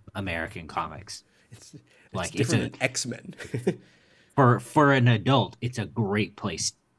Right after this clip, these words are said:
Speaker 1: to start with something, um, from outside of the country.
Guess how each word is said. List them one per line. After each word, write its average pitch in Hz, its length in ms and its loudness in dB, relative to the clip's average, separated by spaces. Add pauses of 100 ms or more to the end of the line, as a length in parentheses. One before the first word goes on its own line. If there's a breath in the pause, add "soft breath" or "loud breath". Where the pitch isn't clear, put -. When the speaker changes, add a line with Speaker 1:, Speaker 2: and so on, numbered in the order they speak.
(140)
Speaker 1:
to 82 340 -6
start - 420 -6
with 80 160 -12
something, 71 460 -12 (220)
um, 73 380 -8 (1200)
from 82 320 -6
outside 85 440 -8
of - 60 -20
the - 80 -20
country. - 420 -18